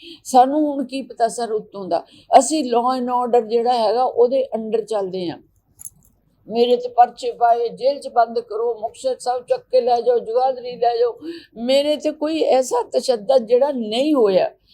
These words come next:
ਲੇਕਿਨ ਮੈਂ ਉਹਨੂੰ lawfully ਫੇਸ ਕੀਤਾ। lawfully ਫੇਸ ਕਰਕੇ ਆਪਣੇ ਕੇਸਿਸ ਜਿਹੜੇ ਉਹ ਜਿੱਤੇ। ਜਿੱਤ ਕੇ ਹੁਣ ਇਹਨਾਂ ਦੇ ਉੱਤੇ ਗਿਆਰਾਂ ਕਰੋੜ ਦੀ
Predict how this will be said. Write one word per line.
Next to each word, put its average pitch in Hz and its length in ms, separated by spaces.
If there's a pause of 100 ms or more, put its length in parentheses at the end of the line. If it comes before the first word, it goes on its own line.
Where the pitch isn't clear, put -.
(200)
ਲੇਕਿਨ 262 460
ਮੈਂ 247 240
ਉਹਨੂੰ 240 340
lawfully 262 880
ਫੇਸ 233 400
ਕੀਤਾ। 180 540 (400)
lawfully 277 520
ਫੇਸ 220 320
ਕਰਕੇ 208 460
ਆਪਣੇ 247 360
ਕੇਸਿਸ 208 540
ਜਿਹੜੇ 190 300 (100)
ਉਹ 262 100
ਜਿੱਤੇ। 202 600 (300)
ਜਿੱਤ 254 360
ਕੇ 320 240
ਹੁਣ 247 260
ਇਹਨਾਂ 262 320
ਦੇ 220 100
ਉੱਤੇ 208 380
ਗਿਆਰਾਂ 262 500
ਕਰੋੜ 226 420
ਦੀ 190 340